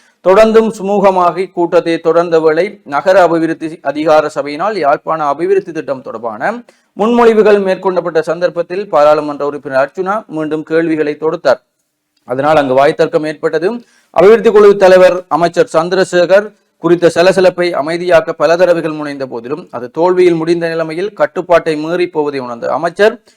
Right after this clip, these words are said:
யாழ் மாவட்ட அபிவிருத்தி குழு கூட்டம் நிறைவு பெறுவதாக அறிவித்து, பின்னர் செய்தியாளர்களிடம் பேசிய அமைச்சர் சந்திரசேகரன், நிலைமை கைமீறி போகும் என தான் நினைக்கவில்லை என்றும் தெரிவித்தார். சிவபூசையில்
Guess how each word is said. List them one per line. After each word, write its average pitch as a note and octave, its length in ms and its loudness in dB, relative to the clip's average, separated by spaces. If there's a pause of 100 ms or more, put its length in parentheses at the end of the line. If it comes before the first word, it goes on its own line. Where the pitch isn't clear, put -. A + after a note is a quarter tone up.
(120)
யாழ் F3 300 6
மாவட்ட G3+ 420 4
அபிவிருத்தி F#3 360 2
குழு E3+ 200 -4
கூட்டம் D#3+ 400 -4
நிறைவு E3+ 340 0
பெறுவதாக C#3 480 0
அறிவித்து, E3 500 -4
பின்னர் C#3 380 -8
செய்தியாளர்களிடம் E3+ 840 -2 (360)
பேசிய F#3+ 460 4
அமைச்சர் F#3 500 -2
சந்திரசேகரன், E3+ 800 -2
நிலைமை E3 360 -4
கைமீறி F3 440 -4
போகும் D#3 240 -6
என D3 140 -10
தான் C#3 220 -8
நினைக்கவில்லை C#3+ 600 -8
என்றும் B2 220 -12
தெரிவித்தார். C#3+ 480 -10
சிவபூசையில் E3 880 -6